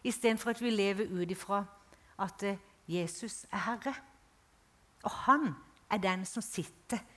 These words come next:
på min, mitt hjertes trone.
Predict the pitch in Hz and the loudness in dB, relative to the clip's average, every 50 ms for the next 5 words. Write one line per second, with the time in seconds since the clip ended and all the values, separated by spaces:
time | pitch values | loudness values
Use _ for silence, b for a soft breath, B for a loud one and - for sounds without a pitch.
0 | b b b b b b _ _ _ - - 208 196 196 214 233 233 240 240 240 | b b b b b b _ _ _ -6 -2 0 2 4 4 4 4 4 4 2
1 | 233 - - - - 190 214 240 - - - - - - - _ 170 190 196 190 | 0 -4 -8 -6 0 2 2 2 2 -2 -8 -16 -20 -20 -10 _ 0 2 2 2
2 | - - - - 185 180 - - - - - - - - - 220 208 196 190 214 | -2 -8 -10 -8 -8 -8 -8 -10 -14 -16 -16 -14 -10 -6 -4 -2 -2 -2 0 -2
3 | 277 | -2